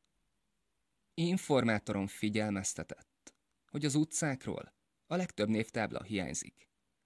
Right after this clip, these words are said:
majd kérésemre felvázolta egy darab papírra Innsmouth alaprajzát, a főbb utakkal és tájékozódási pontokkal egyetemben.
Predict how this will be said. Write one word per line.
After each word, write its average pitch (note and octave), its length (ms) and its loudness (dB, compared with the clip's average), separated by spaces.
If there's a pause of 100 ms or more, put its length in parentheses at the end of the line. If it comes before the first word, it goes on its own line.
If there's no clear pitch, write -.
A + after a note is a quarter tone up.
majd G#2 140 -4
kérésemre B2+ 600 0
felvázolta G#2 680 -2
egy B2+ 80 -2
darab G2+ 300 -4
papírra F2+ 580 -6 (100)
Innsmouth - 540 -2 (100)
alaprajzát, - 880 -8 (400)
a - 80 -6
főbb C3+ 300 4
utakkal C#3 400 0
és D3 320 0
tájékozódási A2 800 -2
pontokkal - 520 -6
egyetemben. - 600 -14